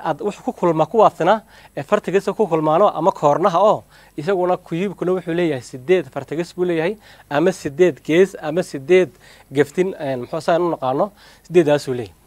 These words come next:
Halkan waxaa ku sii jira isna cube-ka. Cube-ka markaan soo qaadano ama rectangular box-ku showing in figure u tusayo, has the same number.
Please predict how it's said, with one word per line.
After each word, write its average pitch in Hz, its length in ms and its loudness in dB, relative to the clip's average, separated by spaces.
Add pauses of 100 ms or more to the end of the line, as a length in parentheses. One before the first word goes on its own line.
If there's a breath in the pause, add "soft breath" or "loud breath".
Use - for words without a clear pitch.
(500 loud breath)
Halkan 226 360 8
waxaa 196 220 8
ku 220 120 -4
sii 208 160 -2
jira 180 260 6
isna 202 220 0
cube-ka. 175 600 0 (520 soft breath)
Cube-ka 208 340 2
markaan 214 240 2
soo 196 160 0
qaadano 170 360 4
ama 170 220 0
rectangular 175 600 -2
box-ku 151 360 -4
showing 175 520 0
in 139 140 -8
figure 156 380 0
u - 60 -8
tusayo, 175 460 2 (340 soft breath)
has 139 220 -4
the 143 120 -6
same 160 400 -2
number. 143 380 0